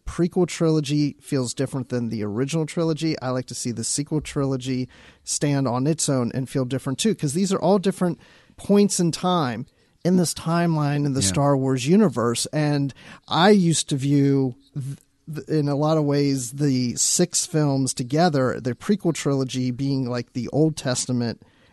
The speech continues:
Speaker 1: and the original trilogy is the New Testament.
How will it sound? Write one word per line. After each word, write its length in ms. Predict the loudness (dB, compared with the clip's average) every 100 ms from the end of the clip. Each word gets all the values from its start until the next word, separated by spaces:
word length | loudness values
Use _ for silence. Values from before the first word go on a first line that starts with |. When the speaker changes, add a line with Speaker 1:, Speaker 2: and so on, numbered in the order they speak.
| -6
Speaker 1:
and 260 | -2 -2
the 220 | -2 -2 0
original 340 | 2 2 0
trilogy 540 | -2 -4 -4 -4 -4 -4
is 180 | -6
the 100 | -6
New 200 | -2 0
Testament. 600 | -2 -4 -6 -6 -8 -8